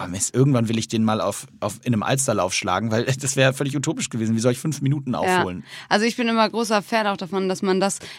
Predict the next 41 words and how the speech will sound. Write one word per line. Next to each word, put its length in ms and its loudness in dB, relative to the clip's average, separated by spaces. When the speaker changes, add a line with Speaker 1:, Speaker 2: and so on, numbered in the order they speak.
Speaker 2:
nicht 280 0
aus 140 4
den 100 2
Augen 240 4
verliert. 480 2
Ähm, 400 2
klar, 400 6
auf 100 -2
der 140 -2
einen 180 4
Seite 280 2
bin 140 -2
ich 220 -6
au-, 320 2
auch 440 -2
Verfechter 500 0
der 140 4
Theorie, 500 0
jeder 280 4
kann 240 -2
alles 340 2
schaffen, 300 -2
jeder 240 0
kann 160 -6
alles 280 -8
machen, 220 -6
aber, 240 2
ähm, 320 2
das, 180 2
was 140 -4
du 120 -2
halt 200 0
reinstecken 580 4
musst, 220 -2
ist 160 -10
bei 200 2
ein-, 380 2
einigen 320 0
Leuten 220 0
einfach 240 -4
viel, 400 0